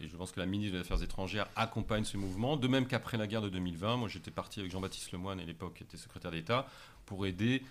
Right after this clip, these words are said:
dans les hôpitaux à porter des, des, des vivres, des aides, des médicaments, et cetera. Donc ça, d'un point de vue humanitaire, mais c'est une tradition française, on sait très bien faire ça.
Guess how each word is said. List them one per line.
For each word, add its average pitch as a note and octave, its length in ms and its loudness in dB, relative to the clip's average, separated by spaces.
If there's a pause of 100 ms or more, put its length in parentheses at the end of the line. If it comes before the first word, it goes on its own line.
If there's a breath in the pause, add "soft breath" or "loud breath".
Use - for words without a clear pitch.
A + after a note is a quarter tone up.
(120 loud breath)
dans A2 220 6
les G#2+ 180 6
hôpitaux A#2 580 0
à F#2+ 80 2
porter - 400 -2
des, F2+ 300 -2
des, E2+ 300 -2
des E2 180 -4
vivres, G#2 420 0
des E2+ 280 -2
aides, A2 220 2
des F2 180 -4
médicaments, E2+ 500 -4
et G#2+ 40 -6
cetera. - 240 -8 (280 soft breath)
Donc G2 160 -2
ça, D#3+ 160 6
d'un A#2 280 0
point A2+ 140 2
de A2 60 6
vue A2 60 6
humanitaire, G2+ 460 2
mais G2+ 260 2
c'est - 100 -8
une F2 80 -6
tradition F2 360 -6
française, C#3 440 -2
on - 60 -4
sait - 120 -6
très - 160 -4
bien G#2+ 120 0
faire - 180 -2
ça. - 180 -2